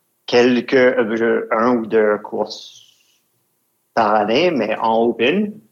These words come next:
Et j'aime ça. Il y a, il y a beaucoup moins de stress <laughs> de le faire en open. C'est certain, c'est comme un autre, un, un, c'est un autre monde.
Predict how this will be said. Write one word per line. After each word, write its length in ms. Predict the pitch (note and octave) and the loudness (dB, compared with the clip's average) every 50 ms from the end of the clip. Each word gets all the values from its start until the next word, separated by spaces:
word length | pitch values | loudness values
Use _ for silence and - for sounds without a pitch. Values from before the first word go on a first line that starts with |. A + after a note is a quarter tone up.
| - - - | -16 -6 -2
Et 300 | A#2 A2 G#2+ G#2 G2+ - - | 0 2 2 0 0 -4 -6
j'aime 260 | A2+ A#2 A#2 G#2+ G#2 | -4 -2 -2 -2 0
ça. 360 | - A2 G#2+ B2 - - - - - - | 0 0 0 0 -2 -6 -14 -16 -10 -6
Il 100 | G#2+ G#2+ | -2 0
y 40 | |
a, 40 | G#2 | 0
il 160 | G2 G2 G#2+ | 0 0 0
y 60 | A2 G#2+ | 2 2
a 80 | A2 A2 A2 G2 - - _ _ _ - | 2 0 -2 -6 -8 -14 _ _ _ 0
beaucoup 240 | D4+ - - D#4 C#4+ | 0 2 4 4 4
moins 280 | - C4 C3+ C3+ C3 | 4 4 4 4 2
de 40 | - - | 0 -2
stress 760 | - - - - - - C#3 F3 - - - - - - - - - D#3+ | -6 -10 -12 -8 -4 -2 0 0 0 -2 -2 -4 -6 -8 -8 -6 -6 -6
<laughs> 120 | - - | -2 0
de 500 | G3 G3+ - G3+ E3 D#3+ - C#3 - C#3 | 2 4 4 4 4 2 2 0 2 2
le 60 | B2 A#2 | 2 2
faire 300 | - A#2+ A#2+ B2+ A#2+ A#2 | 2 2 2 2 2 2
en 220 | A#2+ A#2+ A#2+ A#2 | 2 2 2 0
open. 320 | A#2+ - D3 C#3+ E3 F3+ | 2 2 2 2 2 0
C'est 200 | E3 - - - | -2 -4 -6 -6
certain, 280 | B2 - B2+ A#2 - D3+ D3+ | -6 -4 -4 -4 -4 -4 -4
c'est 120 | - - C3 | -4 -4 -2
comme 200 | - C#3 C#3 C3+ | 0 0 2 2
un 100 | C3 C3+ | 2 2
autre, 180 | C#3 C#3+ C#3+ C#3 | 0 0 2 2
un, 120 | B2 A#2+ A#2+ | 0 0 -2
un, 40 | A#2 - A#2+ A#2 A2+ A#2+ A#2 A2+ - - - _ _ _ | -4 -8 -10 -10 -10 -10 -12 -14 -16 -18 -20 _ _ _
c'est 160 | - - A#2+ | -6 -2 0
un 100 | A2+ A2+ A#2 | 0 2 2
autre 140 | B2+ B2 A2+ | 0 0 2
monde. 420 | A2+ A2+ A#2+ B2 A#2+ A#2 A2+ - | 2 2 2 2 0 0 -4 -6